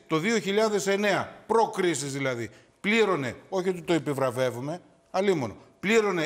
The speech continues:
εννέα τοις εκατό για συμμετοχή, για αγορά φαρμάκων και τα λοιπά που δεν αποζημιώνονται, σήμερα πληρώνει τριάντα τοις εκατό. Τι σημαίνει αυτό τα χρόνια αυτά με τη μείωση και τους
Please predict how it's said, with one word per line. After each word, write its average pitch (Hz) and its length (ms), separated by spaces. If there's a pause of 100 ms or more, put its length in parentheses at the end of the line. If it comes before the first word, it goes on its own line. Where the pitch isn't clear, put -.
εννέα 185 340
τοις 226 120
εκατό 180 680
για 127 460
συμμετοχή, 185 680
για 170 220
αγορά 165 300
φαρμάκων 160 640 (260)
και 147 100
τα 147 120
λοιπά 151 180
που 151 100
δεν 156 180
αποζημιώνονται, 143 680 (540)
σήμερα 208 360
πληρώνει 190 260
τριάντα 185 320
τοις 123 100
εκατό. 107 320 (260)
Τι 262 140
σημαίνει 254 400
αυτό 220 300
τα 190 140
χρόνια 180 380
αυτά 175 280
με 165 120
τη 165 180
μείωση 175 360
και 156 120
τους 147 220